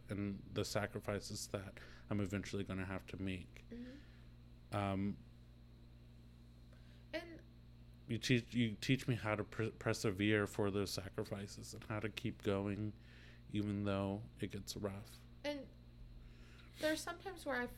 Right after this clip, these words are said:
Speaker 2: forget that I've had to, if that makes sense.
Speaker 1: Mm-hmm.
Speaker 2: Like, I'm just,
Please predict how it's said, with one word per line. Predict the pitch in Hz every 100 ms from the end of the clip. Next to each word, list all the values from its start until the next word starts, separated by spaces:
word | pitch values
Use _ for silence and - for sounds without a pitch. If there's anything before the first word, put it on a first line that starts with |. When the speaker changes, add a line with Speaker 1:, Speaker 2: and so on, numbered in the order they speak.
| - -
Speaker 2:
forget | 254 247 233
that | 226
I've | 214 208
had | 220 208 202
to, | 190 175 - - - - - - - - - -
if | 214
that | 233
makes | 220 196 -
sense. | 190 185 - 175
Speaker 1:
Mm-hmm. | 160 170 196 - -
Speaker 2:
Like, | 233 220
I'm | 226 220 220
just, | 214 202 -